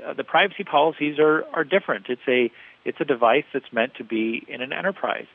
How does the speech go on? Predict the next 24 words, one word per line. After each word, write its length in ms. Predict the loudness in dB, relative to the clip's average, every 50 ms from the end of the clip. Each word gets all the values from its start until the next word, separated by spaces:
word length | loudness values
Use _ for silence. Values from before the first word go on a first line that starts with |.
| _ -20 -20 -20 -20 _ _ _ -8
We 160 | -2 0 2
don't 300 | 4 4 4 4 2 -2 _ -12 -6 -2
tie 300 | 2 2 4 4 2 2 2
that 220 | 2 0 0 0
device 360 | -2 -2 0 2 2 2 0 -4 -10 -12
to 120 | -10 -10
any 200 | -8 -6 -6 -6
individual. 580 | -6 -6 -4 -4 -4 -4 -4 -6 -8 -8 -10 -14 -20 -20 -20 -16 -10 -6
So 100 | -6 -4
the 140 | -2 -2 -4
device 400 | -4 -2 2 2 4 4 2 0 _ -12
that's 140 | -14 -8 -6 -4
in 80 | -4
a 60 | -4
room, 380 | -2 -2 0 0 0 0 -2 -6 -10 -6
it 160 | -6 -2 0
has 180 | 2 0 0 0 -4
no 300 | -8 -6 -4 -2 0 0
idea 560 | 0 0 -2 -4 -4 -4 -2 -4 -4 -8 -10 _ _ _ _ -6
who 140 | -2 0 0
is 100 | 0 0 -2
in 60 | -2
that 200 | -2 -2 -2 -4
room. 260 | -4 -4 -6 -6